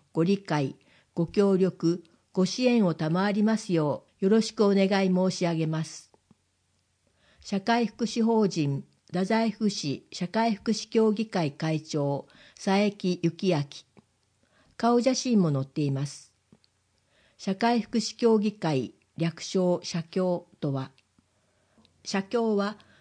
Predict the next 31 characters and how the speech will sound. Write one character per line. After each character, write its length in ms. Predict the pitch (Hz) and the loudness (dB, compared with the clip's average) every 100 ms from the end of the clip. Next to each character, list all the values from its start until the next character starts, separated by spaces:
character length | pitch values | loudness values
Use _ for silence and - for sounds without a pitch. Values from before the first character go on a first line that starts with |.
| - | 0
民 240 | 214 240 | 4 4
間 320 | 226 226 220 | 2 2 4
の 240 | 202 196 - | 4 2 -2
社 160 | - 196 | -8 -6
会 220 | 240 254 | -4 -4
福 180 | - 269 | -4 -6
祉 120 | 254 | -6
活 300 | - 269 247 | -6 -6 -2
動 160 | 220 180 | 0 2
を 100 | 151 | 0
推 280 | - 202 208 | 0 -2 -2
進 260 | - 214 | -2 -2
す 160 | 208 208 | -2 -2
る 100 | 202 | -4
こ 160 | 202 | -4
と 200 | 196 185 | -4 -2
を 60 | 165 | -2
目 200 | 147 139 | -2 -6
的 240 | - 175 | -6 -6
と 160 | - 165 | -4 -6
し 100 | - | -6
た 220 | 156 151 - - _ | -6 -8 -8 -20 _
非 260 | - 196 226 | -2 2 2
営 160 | 254 | 2
利 140 | 220 165 | 2 0
の 200 | 143 - | -2 -2
民 180 | 165 196 | 0 0
間 240 | 196 190 | 0 -2
組 160 | 190 190 | 0 -2
織 220 | - - | -4 -6
で、 240 | 139 139 | -6 -6